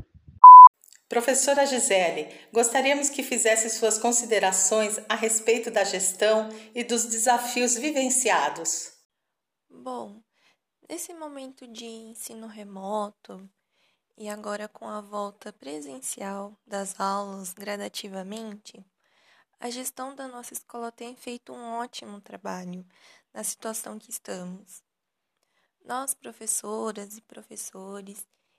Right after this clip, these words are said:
Speaker 2: estamos mais do que nunca preocupados com a aprendizagem de nossos alunos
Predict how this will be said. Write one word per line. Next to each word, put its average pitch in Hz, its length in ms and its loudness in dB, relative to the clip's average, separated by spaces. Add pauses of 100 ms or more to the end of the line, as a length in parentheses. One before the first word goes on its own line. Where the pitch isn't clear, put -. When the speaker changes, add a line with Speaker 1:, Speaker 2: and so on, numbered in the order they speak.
(140)
Speaker 2:
estamos 233 520 -12
mais 240 420 -12
do 254 120 -20
que - 220 -20
nunca 226 360 -20
preocupados 208 840 -16
com - 140 -20
a 220 80 -14
aprendizagem 208 1000 -12
de 208 140 -18
nossos 208 360 -16
alunos 254 640 -12